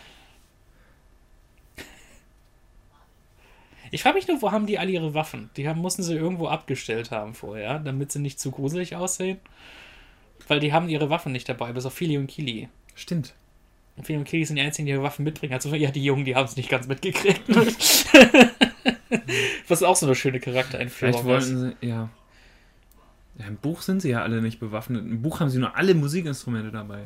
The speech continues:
Speaker 1: Ein paar haben Dolche oder Messer oder sowas. Das
Speaker 2: Ja.
Speaker 1: zählt nicht. Nein, natürlich, im Buch ist das alles, hat es dieses Oldschool-Abenteuer-Kinder-Feeling halt. Und hier, ich find's gut, dass sie sie natürlich entsprechend realistischer gemacht haben. Diese Zwerge <laughs>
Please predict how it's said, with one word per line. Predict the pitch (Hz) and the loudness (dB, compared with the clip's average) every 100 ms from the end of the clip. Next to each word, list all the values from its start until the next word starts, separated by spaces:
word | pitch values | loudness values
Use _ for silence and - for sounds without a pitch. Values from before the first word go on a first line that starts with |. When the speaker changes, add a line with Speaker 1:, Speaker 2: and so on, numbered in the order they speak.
| - - | -16 -8
Speaker 1:
Ein | 151 139 | -8 4
paar | 180 180 | 6 6
haben | 156 143 131 | 4 2 -2
Dolche | 127 127 139 143 | -2 -2 -2 -2
oder | 127 123 | 0 -2
Messer | 120 123 135 139 | -4 -4 -2 -2
oder | 139 | -2
sowas. | 135 139 135 135 - - | -4 -2 -2 -2 -10 -8
Das | 117 | -2
Speaker 2:
Ja. | 110 | 0
Speaker 1:
zählt | 101 117 117 | 2 0 -4
nicht. | 113 - - - - - - - | -10 -14 -20 -20 -20 -20 -20 -8
Nein, | 123 120 139 | -4 -2 -2
natürlich, | 139 156 170 151 | 0 2 0 0
im | 139 | -2
Buch | 160 156 | -2 -2
ist | 151 | -2
das | 139 | -2
alles, | 139 143 139 143 | -2 -2 -2 -2
hat | 139 | -4
es | 139 | -4
dieses | 151 139 143 - - | -4 -2 -2 -4 -4
Oldschool-Abenteuer-Kinder-Feeling | 156 - 156 156 160 175 170 180 175 170 220 156 131 - 123 117 113 120 | -4 -2 -2 0 0 -2 -2 -2 -2 -2 -4 -2 -4 -4 -4 -4 -6 -8
halt. | 120 120 - - - - - | -8 -8 -12 -20 -20 -20 -6
Und | 147 151 | -2 -2
hier, | 185 196 170 - | 6 8 8 2
ich | 143 - | -6 -2
find's | 151 - | -4 -2
gut, | 151 151 | 0 0
dass | - | 0
sie | 135 | 0
sie | - 139 | 0 0
natürlich | 131 - 139 123 117 - | -2 -2 0 0 -4 -10
entsprechend | 123 - 135 127 123 | -12 -6 -6 -4 -4
realistischer | 123 123 - - 123 | -4 -4 -6 -8 -8
gemacht | 120 120 - | -8 -8 -8
haben. | 113 120 | -8 -6
Diese | 131 127 | -8 -6
Zwerge | - 127 127 123 123 _ - | -2 0 0 -2 -6 _ -20
<laughs> | - - - - - _ - - - | -20 -20 -20 -20 -20 _ -20 -18 -18